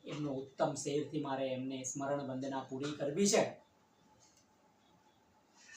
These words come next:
આપની યાદોથી ઓરડો ભરચક હતો. આપની યાદોથી ઓરડો ભરચક હતો. ઘર હવે સૂનું લાગે છે આપના આવ્યા પછી.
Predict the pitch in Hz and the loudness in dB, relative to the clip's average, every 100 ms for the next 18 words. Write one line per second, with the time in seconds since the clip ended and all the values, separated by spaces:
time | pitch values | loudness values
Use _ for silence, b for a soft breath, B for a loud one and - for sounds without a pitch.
0 | B B _ - 165 - 262 196 - 220 | B B _ 2 4 8 10 10 12 12
1 | 233 233 185 160 165 180 151 - 180 175 | 12 10 6 6 6 4 2 0 -2 -2
2 | 147 135 131 - - _ _ _ _ _ | -4 -6 -8 -10 -18 _ _ _ _ _
3 | _ _ _ _ - - 165 - 180 175 | _ _ _ _ -20 -6 -6 -4 0 2
4 | 165 156 190 208 220 156 151 175 170 143 | 2 4 2 2 2 4 4 6 4 2
5 | 135 170 165 151 202 - - B B B | 0 0 0 -2 0 0 -2 B B B
6 | - 151 151 147 143 143 147 131 135 123 | -8 -2 0 0 0 0 -2 -4 -4 -4
7 | 120 139 147 151 117 117 123 117 120 139 | -4 -4 -6 -6 -6 -6 -8 -8 -10 -14
8 | - - - | -10 -6 -6